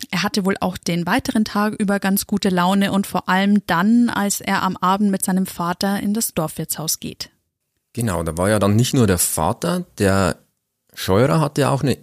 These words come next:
Speaker 2: Ehefrau. Wie ist denn die Rolle von ihr? Was hat sie dazu gesagt?
Speaker 1: An diesem Sonntagabend kommt die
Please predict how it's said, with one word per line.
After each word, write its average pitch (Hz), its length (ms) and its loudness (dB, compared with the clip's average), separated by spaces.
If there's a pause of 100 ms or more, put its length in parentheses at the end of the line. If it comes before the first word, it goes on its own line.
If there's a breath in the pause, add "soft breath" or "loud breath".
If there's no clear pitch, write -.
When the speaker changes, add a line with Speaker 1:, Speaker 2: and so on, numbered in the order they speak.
(160)
Speaker 2:
Ehefrau. 92 580 0
Wie 104 120 -2
ist - 200 0
denn 117 300 2 (840)
die 107 80 0
Rolle 101 420 0 (320)
von - 240 -10
ihr? 143 400 -2
Was - 720 -4
hat - 160 -6
sie - 220 0
dazu 92 260 -2
gesagt? - 500 -8 (1120)
Speaker 1:
An 202 260 2
diesem 233 260 2
Sonntagabend 220 680 0
kommt 202 240 0
die 208 100 -8